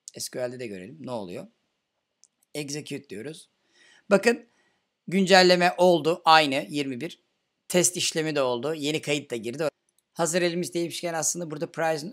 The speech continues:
e, null geliyor. Büyük ihtimalle ben onu view tarafta da yapmadım. Bir bakalım hemen hep beraber görelim.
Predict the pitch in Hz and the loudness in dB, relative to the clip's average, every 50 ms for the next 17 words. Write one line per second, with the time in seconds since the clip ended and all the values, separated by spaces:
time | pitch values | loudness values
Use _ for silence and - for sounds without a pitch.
0 | _ _ - 135 131 131 139 151 170 156 143 135 127 127 131 147 170 151 135 143 | _ _ -14 -12 -10 -8 -8 -8 -6 -4 -4 -2 -2 -2 -2 -4 -4 -6 -8 -10
1 | 151 - - - 156 151 151 147 143 151 151 147 147 151 151 147 147 - _ - | -10 -10 -10 -8 -6 -4 -4 -4 -4 -6 -8 -8 -6 -6 -6 -8 -8 -12 _ -14
2 | 139 143 147 135 - 143 139 139 127 - - 131 131 139 135 135 - - 117 110 | -10 -10 -10 -8 -6 -6 -6 -6 -6 -8 -10 -8 -6 -4 -6 -6 -6 -10 -14 -14
3 | 127 123 135 139 120 139 139 147 143 143 156 135 120 110 110 120 131 123 - - | -12 -12 -8 -6 -4 -4 -2 -2 -4 -4 -4 -6 -8 -8 -8 -10 -12 -12 -10 -10
4 | 117 117 117 113 120 117 120 120 123 107 110 139 185 - | -8 -8 -6 -6 -8 -8 -8 -8 -10 -10 -10 -12 -14 -18